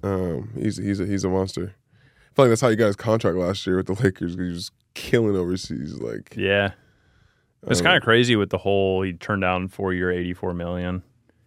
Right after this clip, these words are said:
Speaker 2: and then he just kinda, like,
Speaker 1: Yeah.
Speaker 2: got passed back and forth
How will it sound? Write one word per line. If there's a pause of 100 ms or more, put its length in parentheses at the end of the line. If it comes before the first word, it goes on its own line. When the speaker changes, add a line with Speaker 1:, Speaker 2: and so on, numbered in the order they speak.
(340)
Speaker 2:
and
then
he
just
kinda,
like,
Speaker 1:
Yeah.
Speaker 2:
got
passed
back
and
forth